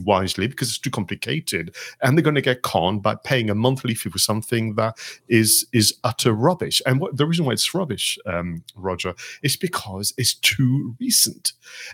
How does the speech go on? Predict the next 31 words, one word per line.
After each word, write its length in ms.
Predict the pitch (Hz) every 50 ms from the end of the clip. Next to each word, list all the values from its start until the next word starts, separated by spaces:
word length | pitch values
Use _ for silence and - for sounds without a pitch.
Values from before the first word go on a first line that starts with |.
| - -
And 140 | 175 180
then 80 | 220 208
you've 100 | 208 208
got 140 | - 180 143
the 100 | 131 127
other 140 | 123 131 -
thing 240 | - 190 240 247
as 120 | 220 - -
well, 220 | 110 98 92 82
frankly. 640 | 80 - - 104 101 104 101 - - 85 82 80 - - - - - - _ _ _ 123
Um, 480 | 117 117 113 110 113 113 117 - - - _
people 320 | - 175 175 170 165 151
like 280 | 143 131 123 120 117 -
OpenAI 560 | - - 135 - 147 123 123 120 117 113 110
and 80 | 104
many 140 | 107 104 101
others 480 | 135 180 165 123 90 78 85 87 - - - _ _ -
are 180 | 117 107 107
now 160 | 117 120 117 107
charging, 640 | - - - 113 110 113 104 - 92 82 87 92
you 60 | 95
know, 100 | 90 90
for 160 | 87 - 95
Chat 320 | - - - 104 - - - _ - - - 143
G 160 | 113 - 123
P 140 | - - 92
T 240 | - - 95 87 -
version 400 | 107 101 92 101 90 85 92 90
four 300 | 82 - - 104 104 98
and 160 | 90 90 98
more. 440 | 131 190 220 180 - 67 64 53 -